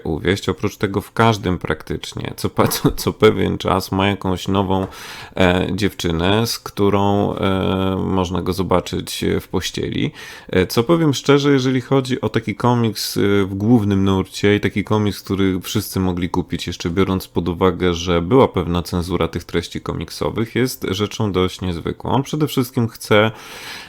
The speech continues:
mieć z tego coś, że jest superbohaterem. Nie będzie żadnych gadek typu „z wielką mocą się wiąże” i tak dalej, i tak dalej, przez co jest ciekawszy. On jest dużo bardziej interesujący.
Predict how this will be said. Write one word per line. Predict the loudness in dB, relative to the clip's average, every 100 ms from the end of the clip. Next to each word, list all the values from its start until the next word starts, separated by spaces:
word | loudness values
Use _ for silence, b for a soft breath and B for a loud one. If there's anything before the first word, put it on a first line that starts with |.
| B
mieć | 6 6 4 -2
z | 0
tego | 0 2 0
coś, | 2 4 4 0 -4
że | -2 0
jest | 0 0
superbohaterem. | -2 -2 -2 -2 -4 -4 -4 -4 -2 -2
Nie | 2
będzie | 2 2
żadnych | 2 2 2 2 2
gadek | 4 4 2 0
typu | -2 -2 2 4 6 4
„z | 2
wielką | 2 2 2 0
mocą | 2 0 0 -4
się | -2 -2
wiąże” | 0 0 0 -2
i |
tak | -2 -4
dalej, | -2 0 0 -2
i |
tak | -2 0
dalej, | 0 0
przez | -4 -8
co | 0
jest | 0 0
ciekawszy. | -2 2 2 2 -4 -8
On | -4 -4
jest | -4 -8 -2 0
dużo | 2 2 4
bardziej | 4 2 2 0
interesujący. | 2 0 0 0 2 2 0 -2 0